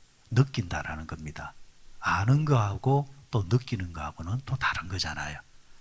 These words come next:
사람은, 어, 아는 것이 지가 있다고 한다면은 또 가슴으로 느끼는 이 감성이 있어야 된다라는 것, 눈물이 있어야 된다라는 것. 아는 데까지 그치는 사람들이 의외로 많습니다.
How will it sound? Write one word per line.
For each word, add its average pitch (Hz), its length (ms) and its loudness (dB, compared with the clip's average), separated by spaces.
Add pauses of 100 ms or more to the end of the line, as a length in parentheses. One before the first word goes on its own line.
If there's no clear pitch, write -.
(140)
사람은, 92 680 -2 (460)
어, 82 640 -8
아는 101 440 0
것이 90 320 -4
지가 113 340 0
있다고 82 360 -6
한다면은 80 680 -4 (220)
또 101 120 -4
가슴으로 95 540 -2
느끼는 76 500 -8
이 80 140 -10
감성이 90 640 -2
있어야 85 220 -4
된다라는 78 640 -10
것, 82 200 -12
눈물이 110 440 0
있어야 82 220 -2
된다라는 78 640 -8
것. 76 140 -10 (800)
아는 143 580 4
데까지 127 880 4
그치는 117 420 2
사람들이 85 600 -2 (200)
의외로 104 460 10
많습니다. - 760 -2